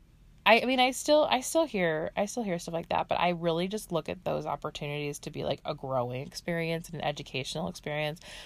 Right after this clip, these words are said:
for that person, especially if somebody said something like, "There was no autism in my day." I mean, if, if you're not, like, in a, the right headspace to, like, have those conversations, I totally get it.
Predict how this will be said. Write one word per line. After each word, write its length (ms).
for 160
that 200
person, 440
especially 640
if 120
somebody 400
said 280
something 360
like, 260
"There 140
was 160
no 120
autism 400
in 60
my 200
day." 240
I 80
mean, 240
if, 260
if 180
you're 200
not, 200
like, 200
in 100
a, 120
the 80
right 220
headspace 600
to, 60
like, 100
have 240
those 180
conversations, 640
I 80
totally 400
get 180
it. 180